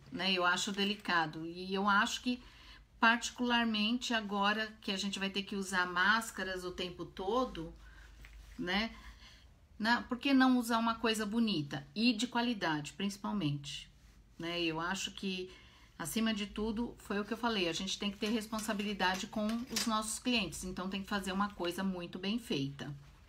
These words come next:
tá bem? E fica aproveitando a questão das máscaras, né, que eu mostrei pra vocês. Pra quem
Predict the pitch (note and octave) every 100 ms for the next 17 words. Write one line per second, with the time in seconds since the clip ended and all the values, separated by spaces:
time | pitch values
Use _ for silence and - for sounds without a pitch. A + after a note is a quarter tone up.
0 | - - - - C#3 C#3+ E3+ B3+ - -
1 | - - - - - - - - - -
2 | - - C#4+ E4 - D4 D4+ G4 G4+ -
3 | - - - - - - - G#3 A3+ A#3+
4 | A#3 A3+ A3+ A3+ A3 G#3 G#3+ C3+ - -
5 | - - - - - G3 G3 A3 A#3+ G#3
6 | G3+ G3+ G3+ G3+ G3+ D#4 - C#4+ B3 A3+
7 | A3 C4 G#3+ G3+ G#3 G#3 A3+ A3+ A#3+ -
8 | A#3+ C#4 F4+ - - - - - - -
9 | - - A3 A3 A#3 A3+ A3